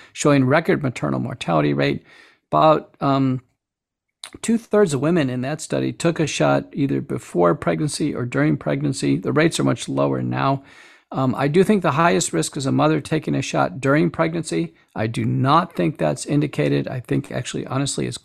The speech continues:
it's contraindicated, and I put that in writing. Pregnant women should not be taking the covid nineteen vaccines. However, I'm concerned about a vaccine in the past in a pregnant woman if there are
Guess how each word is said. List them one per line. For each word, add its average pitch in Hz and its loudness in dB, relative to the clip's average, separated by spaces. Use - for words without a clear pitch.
it's 123 -8
contraindicated, 151 0
and 147 -10
I - -14
put - -10
that 151 -4
in 131 -6
writing. 143 0
Pregnant 160 4
women 147 4
should 131 -8
not 135 -2
be 165 -2
taking 143 -2
the 135 0
covid 139 -4
nineteen 139 -2
vaccines. 135 -2
However, 180 4
I'm 165 6
concerned 240 0
about 165 0
a 143 -4
vaccine 170 2
in 151 4
the 143 -2
past 185 -4
in 165 -2
a 151 -4
pregnant 151 -4
woman 143 0
if 208 4
there 202 8
are 165 4